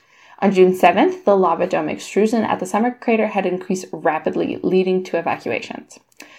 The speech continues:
On June eighth, the eruption started in earnest with three pyroclastic density currents, each lasting a few minutes and traveling up to two kilometers down from the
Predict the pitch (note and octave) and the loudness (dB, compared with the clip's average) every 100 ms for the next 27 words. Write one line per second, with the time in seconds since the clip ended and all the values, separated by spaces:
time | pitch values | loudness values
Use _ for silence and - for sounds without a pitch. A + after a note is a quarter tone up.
0 | - - F#3+ F#3+ F#3 F3+ F3 A#3 - G3 | -20 -4 -2 2 2 2 2 0 0 0
1 | G3 - A3 G3 G3 F#3+ F3 F3 E3+ - | 0 0 0 0 -2 -4 -2 -2 -4 -6
2 | - G3 C#4+ F#4 G3 F#3+ - G3+ G#3+ A#3 | -2 2 2 0 -2 -4 -2 0 0 -2
3 | F3+ F3 - D#3+ - - - B3+ D4 B3+ | -2 -2 -2 -4 -4 -6 0 0 0 -2
4 | A3+ F#3+ F3 - - F#3 F3 E3 - D3+ | -2 -4 -4 -6 -6 -4 -4 -6 -6 -8
5 | - E3 F#3 A#3+ A#3+ - F#3 E3 D#3+ D#3 | -6 -4 0 0 0 -4 -6 -4 -4 -4
6 | D#3 - - - G#3 G3+ G3+ F#3+ F3 E3 | -6 -8 -10 -6 -2 0 -2 -2 -4 -2
7 | D#3 D#3 D#3+ D#3 D3+ D3+ E3 D3+ C#3+ | -2 -4 -4 -4 -4 -6 -8 -6 -6